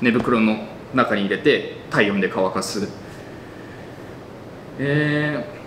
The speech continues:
ー、基本的に僕は体温で乾かすようにしてます。早い、結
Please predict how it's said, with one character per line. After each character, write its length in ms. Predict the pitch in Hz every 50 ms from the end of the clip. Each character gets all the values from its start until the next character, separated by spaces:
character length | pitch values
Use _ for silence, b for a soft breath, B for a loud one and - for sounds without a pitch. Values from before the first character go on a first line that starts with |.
| - - - - - - - - - - - - - -
ー、 40 | -
基 20 |
本 80 | 190 175
的 100 | 196 185
に 80 | 190 185
僕 160 | 190 160 151
は 80 | 131
体 260 | - - - 175 165 147
温 80 | 123 117
で 100 | 110 107
乾 160 | - 113 107 104
か 120 | 107 110
す 100 | - -
よ 80 | 110 101
う 40 |
に 60 | 98 95
し 60 | -
て 80 | 95
ま 100 | 87 82
す。 320 | - - - - - - - -
早 220 | - 123 135 156
い、 100 | 170 127
結 80 | - -